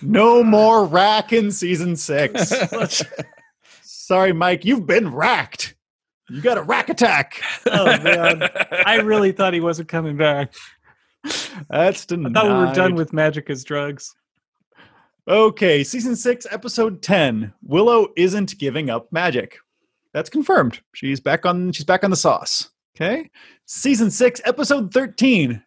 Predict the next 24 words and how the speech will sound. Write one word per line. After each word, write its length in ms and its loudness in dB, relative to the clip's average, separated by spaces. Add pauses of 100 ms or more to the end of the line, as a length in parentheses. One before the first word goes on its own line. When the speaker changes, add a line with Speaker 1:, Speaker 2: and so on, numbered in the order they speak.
(100)
Speaker 1:
Andrew 560 4
is 100 -2
going 260 2
to 80 -4
help 320 -2
kill 340 0
Warren. 520 0 (380)
Nope. 240 -4 (440)
Season 420 -4
six, 360 0
episode 460 -2
thirteen 340 -2
is 140 -2
also 500 2 (220)
Jonathan 420 2
is 100 -2
going 200 4
to 80 0
help 200 0
kill 200 -2
Warren. 460 -2 (100)
Also, 320 -4
no. 300 -6
<laughs> 60 -2